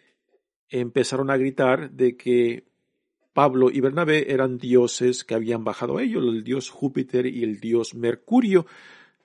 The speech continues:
que Bernabé era Júpiter y Pablo Mercurio, porque era Pablo quien hablaba. Y hasta el sacerdote del templo de Júpiter en las afueras de Listra, pues,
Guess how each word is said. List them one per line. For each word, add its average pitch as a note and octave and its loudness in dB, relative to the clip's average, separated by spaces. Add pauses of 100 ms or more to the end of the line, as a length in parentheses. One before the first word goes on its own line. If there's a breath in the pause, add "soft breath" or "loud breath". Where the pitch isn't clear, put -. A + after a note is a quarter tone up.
que A2+ 0
Bernabé B2+ 4 (100)
era A2+ 0
Júpiter C3+ 2
y C3 0 (400 soft breath)
Pablo A2+ 2
Mercurio, C#3 0
porque B2 0
era A#2 -2
Pablo A2 0 (160)
quien G2+ -4
hablaba. F#3 2 (560 loud breath)
Y A3 -2 (400)
hasta D#3 4
el D3+ 2
sacerdote E3+ 4
del B2+ 6 (260)
templo D3 2
de C3 6
Júpiter E3+ 2
en B2+ 2
las A#2 0
afueras B2+ 2
de C#3 6
Listra, D#3 0
pues, B2+ 4